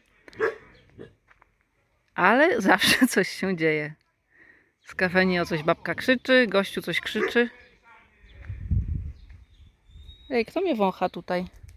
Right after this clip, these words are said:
Jakiś piesek. Przebrałam się w ciuchy na pole. <laughs> Jak to się mówi? O, deszcz kropi. Bo,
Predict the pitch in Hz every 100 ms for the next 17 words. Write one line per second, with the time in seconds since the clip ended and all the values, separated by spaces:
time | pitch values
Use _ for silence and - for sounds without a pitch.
0 | - - - - - - - - - -
1 | - - - - 202 226 214 214 220 -
2 | 240 - 190 180 - _ _ _ _ _
3 | _ _ _ _ _ _ _ - 180 170
4 | 220 240 285 302 - 202 196 - _ _
5 | _ 175 - 185 202 220 220 233 185 185
6 | - - 175 170 - _ _ - - -
7 | _ _ _ _ _ - _ _ _ _
8 | _ _ _ 160 151 190 175 180